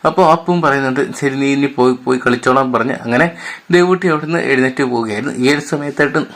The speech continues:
ഈ ഒരു സമയത്തായിട്ട് ശിവനാണെങ്കിൽ, ആ, ഇത് ബാലേട്ടനെ വിളിച്ച് വഴി കാത്തു നിൽക്കാൻ പറയുകയായിരുന്നു. അങ്ങനെ ബാലേട്ടൻ്റെ അടുത്തോട്ട് ശിവൻ വരികയാണ്. ശിവൻ,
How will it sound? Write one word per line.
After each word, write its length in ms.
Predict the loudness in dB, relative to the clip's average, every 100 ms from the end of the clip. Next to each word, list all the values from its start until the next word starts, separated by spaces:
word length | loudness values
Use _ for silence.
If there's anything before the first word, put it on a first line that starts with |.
| -14 -14 -18 -20 -4 -2
ഈ 40 |
ഒരു 100 | 0
സമയത്തായിട്ട് 540 | 2 2 2 0 0
ശിവനാണെങ്കിൽ, 800 | 0 2 2 2 2 0 0 0 -2 -16 -20 -16 -4
ആ, 60 | -4 -6 -20 -10
ഇത് 280 | -2 0 -2 -4 2
ബാലേട്ടനെ 440 | 2 4 0 -2
വിളിച്ച് 300 | -2 -4 -4
വഴി 340 | 0 0 0 0
കാത്തു 220 | -2 0 -2
നിൽക്കാൻ 320 | 0 0 0
പറയുകയായിരുന്നു. 420 | -2 -2 -4 -4
അങ്ങനെ 240 | 0 0
ബാലേട്ടൻ്റെ 540 | 2 0 2 0 0 -4
അടുത്തോട്ട് 300 | -2 -4 -6
ശിവൻ 320 | 0 2 2
വരികയാണ്. 300 | 2 0 -2 -2
ശിവൻ, 220 | 0 0